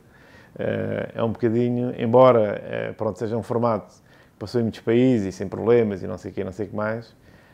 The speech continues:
eh, nós aqui protegemos muito mais os nossos, os nossos filhos, mas sempre protegemos, tal como nos deixamos a dormir e vamos para o outro lado, não é? Temos essa responsabilidade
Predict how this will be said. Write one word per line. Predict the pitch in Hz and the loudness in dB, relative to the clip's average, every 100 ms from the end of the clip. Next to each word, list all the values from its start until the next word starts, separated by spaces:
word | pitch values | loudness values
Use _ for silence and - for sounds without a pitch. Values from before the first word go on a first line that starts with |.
| - - | -20 -6
eh, | 110 101 | -2 0
nós | 101 113 110 | 4 4 4
aqui | 107 120 | 2 -4
protegemos | 107 110 120 110 | -4 -2 -2 -2
muito | 110 123 110 | 0 -2 -2
mais | 113 104 | -2 -2
os | 101 | -4
nossos, | 104 104 98 - | -6 -8 -16 -12
os | 101 | -8
nossos | 101 107 - | -4 -6 -6
filhos, | - 127 131 - - _ _ _ - - _ | -6 -6 -6 -20 -20 _ _ _ -20 -20 _
mas | 107 | -6
sempre | - 110 - | -2 -2 -2
protegemos, | - 110 - 127 135 | -6 -4 0 0 2
tal | - 104 | 2 2
como | 117 113 110 | 2 -2 -2
nos | 104 | 0
deixamos | 110 - 113 107 | 0 0 -2 0
a | |
dormir | 110 110 110 117 104 101 - | 0 2 2 0 -2 -10 -10
e | 101 | -6
vamos | 98 104 | -4 -6
para | - | -4
o | 110 | -4
outro | 107 | 0
lado, | 113 123 | 0 0
não | 123 | -2
é? | 107 - - - - | -6 -8 -14 -20 -12
Temos | - 110 | -4 -2
essa | 110 104 107 | -2 -2 -6
responsabilidade | - 107 110 104 104 101 98 | -8 -8 -6 -4 0 0 -2